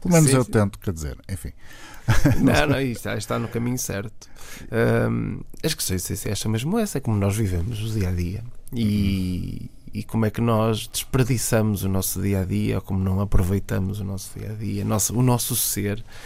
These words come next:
Speaker 2: E, e fico com pena e fico, fico melancólico e fico triste por a maior parte das pessoas desperdiçarem, eh,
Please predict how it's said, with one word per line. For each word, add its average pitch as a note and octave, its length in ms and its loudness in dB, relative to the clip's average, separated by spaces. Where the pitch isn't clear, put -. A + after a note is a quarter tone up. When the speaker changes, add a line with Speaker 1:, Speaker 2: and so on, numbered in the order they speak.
Speaker 2:
E, A#2+ 720 2
e B2+ 60 -2
fico - 340 -2
com B2+ 240 2
pena A#2+ 420 4
e B2+ 60 -2
fico, A2+ 1080 -4
fico - 280 -6
melancólico A#2+ 960 2
e G2+ 40 -2
fico - 220 -4
triste - 220 -4
por C3 400 2
a B2 60 2
maior C3 320 4
parte C3 440 0
das A#2 140 -2
pessoas - 720 -4
desperdiçarem, A2+ 1000 0
eh, G2+ 360 -2